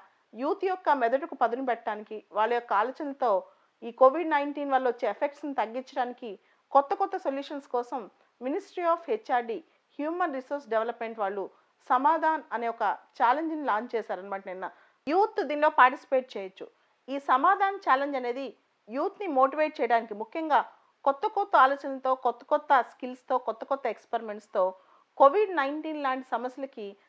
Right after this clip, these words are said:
సామాజికంగా, సైంటిఫిక్‌గా, ర-, రకరకాల, అంటే ఎకనామికల్‌గా కూడా సొల్యూషన్స్ తీసుకురావడానికి ఈ సమాధాన్ ఛాలెంజ్ అనేదాన్ని తీసుకొచ్చారు. And మన ఇండియా గురించి గమనిస్తే మనలో ఉన్న ఛాలెంజెస్, మనకున్న ఛాలెంజెస్ చాలా యూనిక్‌గా ఉన్నాయి.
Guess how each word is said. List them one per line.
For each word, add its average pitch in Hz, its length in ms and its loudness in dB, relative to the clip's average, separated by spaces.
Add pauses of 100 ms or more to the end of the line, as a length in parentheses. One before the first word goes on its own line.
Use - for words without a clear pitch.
(220)
సామాజికంగా, 311 840 0
సైంటిఫిక్‌గా, 254 840 -4 (360)
ర-, 220 220 -2 (160)
రకరకాల, 285 560 2 (240)
అంటే - 300 -8
ఎకనామికల్‌గా 269 560 -2
కూడా 240 200 0
సొల్యూషన్స్ 247 480 -10
తీసుకురావడానికి 208 720 -6 (340)
ఈ 240 100 -6
సమాధాన్ 294 560 4
ఛాలెంజ్ 240 380 -2
అనేదాన్ని 208 360 -4
తీసుకొచ్చారు. 185 560 -8 (420)
And 302 300 0 (160)
మన 262 140 2
ఇండియా 285 300 0
గురించి 320 380 -6
గమనిస్తే 226 640 -2 (440)
మనలో 262 280 2
ఉన్న 311 160 -2
ఛాలెంజెస్, 269 640 -2
మనకున్న 233 360 -6
ఛాలెంజెస్ 254 760 -6
చాలా 247 240 0
యూనిక్‌గా 240 460 -4
ఉన్నాయి. 196 260 -10